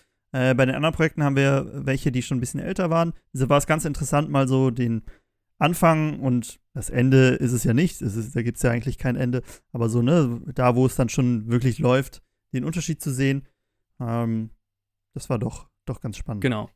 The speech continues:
Speaker 2: Nochmal kurz zur Erklärung: Der Food Forest, äh, von dem der Franz gerade gesprochen hat, das ist zu Deutsch der Waldgarten. Das ist ein, äh, eine waldähnliches, ein waldähnliches Ökosystem aus verschiedenen Bäumen, Sträuchern,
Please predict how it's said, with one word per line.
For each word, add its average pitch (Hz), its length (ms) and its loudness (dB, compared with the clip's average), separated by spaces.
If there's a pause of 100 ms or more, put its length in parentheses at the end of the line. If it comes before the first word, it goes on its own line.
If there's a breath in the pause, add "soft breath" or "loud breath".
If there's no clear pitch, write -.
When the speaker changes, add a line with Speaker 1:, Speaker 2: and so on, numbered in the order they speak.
(600)
Speaker 2:
Nochmal 147 260 0
kurz 180 220 0
zur 160 80 -2
Erklärung: 180 440 0
Der 123 80 -2
Food - 220 -8
Forest, 165 520 -2
äh, 139 100 -6
von 139 160 -6
dem 139 100 -4
der 131 80 -2
Franz 135 260 -6
gerade 127 160 -4
gesprochen 123 360 -8
hat, 131 120 -6
das 117 180 -6
ist 131 120 -12
zu - 120 -4
Deutsch 123 260 0
der 110 160 -4
Waldgarten. 156 760 0 (540 soft breath)
Das 120 160 -8
ist - 300 -8
ein, 127 360 2
äh, 117 420 -2 (100)
eine 123 240 -4
waldähnliches, 165 1040 0
ein 135 140 -2
waldähnliches 160 640 0
Ökosystem 196 840 -2
aus 151 180 -2
verschiedenen 143 520 -4
Bäumen, 156 580 0
Sträuchern, 135 960 -2